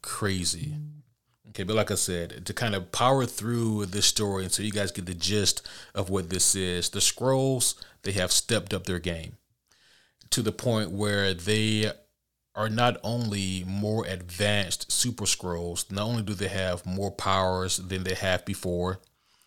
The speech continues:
not only are they more Super Skrulls than they've ever been, but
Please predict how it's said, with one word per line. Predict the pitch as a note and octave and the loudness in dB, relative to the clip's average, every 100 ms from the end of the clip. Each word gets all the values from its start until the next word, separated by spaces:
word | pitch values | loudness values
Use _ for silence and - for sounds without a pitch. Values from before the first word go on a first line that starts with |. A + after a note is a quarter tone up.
| _ G2 | _ -2
not | G2+ | 0
only | A2 G#2+ | 2 2
are | F#2+ | 2
they | F#2+ G2 | 2 0
more | G2 G2 | 0 2
Super | - A#2+ B2 | 4 4 4
Skrulls | - - A2 G#2+ G#2 G#2 G2 | 2 4 2 2 2 0 0
than | F#2+ F#2+ | -2 0
they've | F#2+ F2 | 0 0
ever | G#2 G2 | -2 -2
been, | G2+ F2+ F2 F#2+ G#2+ _ _ _ _ _ _ _ | 0 0 0 -2 -6 _ _ _ _ _ _ _
but | G2 G2+ G2+ | -8 -4 -2